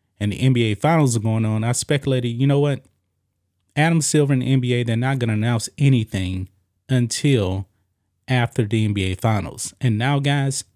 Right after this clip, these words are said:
Adam Silver has come out and confirmed that. So let's look at this, guys. Adam Silver says league will announce Ja Morant's suspension after N B A Finals.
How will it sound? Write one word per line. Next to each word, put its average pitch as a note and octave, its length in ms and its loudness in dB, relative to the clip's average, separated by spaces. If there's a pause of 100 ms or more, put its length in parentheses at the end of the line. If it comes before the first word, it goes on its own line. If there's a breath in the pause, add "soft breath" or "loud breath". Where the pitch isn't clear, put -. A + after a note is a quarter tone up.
(380)
Adam B2+ 300 2
Silver A#2 460 2
has G#2 160 -2
come A#2+ 180 -2
out A2 220 -2
and A#2 200 -2
confirmed A2+ 600 0
that. - 220 -8 (800)
So C3 500 0
let's C#3+ 260 0
look C#3 160 0
at A#2+ 40 2
this, G#2+ 180 -2
guys. G#2+ 420 -4 (640)
Adam F3 300 4
Silver D#3+ 380 2
says C3+ 400 -2
league C#3+ 280 2
will C3 160 2
announce A#2 540 0 (520)
Ja B2 380 0
Morant's C3+ 420 0
suspension G#2 920 -2 (560)
after B2 400 -2
N A2 200 0
B G2 120 -4
A F2+ 140 -4
Finals. - 600 -4